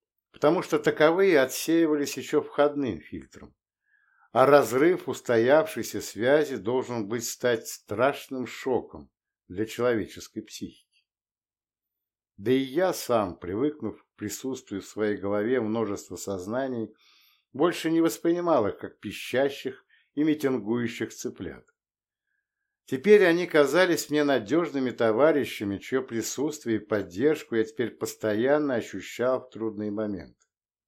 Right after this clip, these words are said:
И у лилиток, и у бывших овечек в избытке было той жизненной стойкости, которая помогает переносить любые трудности.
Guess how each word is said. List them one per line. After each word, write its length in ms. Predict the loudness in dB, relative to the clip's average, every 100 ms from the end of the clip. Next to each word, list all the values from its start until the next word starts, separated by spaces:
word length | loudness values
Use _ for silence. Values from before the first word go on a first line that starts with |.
| _ _ _ _ _ _ _ -4
И 100 | 0
у 120 | 2
лилиток, 680 | 2 0 0 -2 -4 -6
и 60 | -4
у 100 | -4
бывших 500 | -4 -6 -4 -6 -4
овечек 640 | -6 -2 -2 -2 -6 -18 _ _ _ -2
в 140 | 4
избытке 540 | 4 4 -2 -2 -4 0
было 240 | 4 4
той 340 | 4 4 4 4
жизненной 540 | 2 0 0 -2 -4
стойкости, 640 | -2 0 0 0 -6 -8 -6
которая 440 | -4 0 0 0
помогает 680 | -2 -2 2 6 8 6 2
переносить 560 | -4 -4 -6 -8 -8
любые 380 | -6 -4 -2 -4
трудности. 760 | -4 -6 -6 -8 -18 -20 -20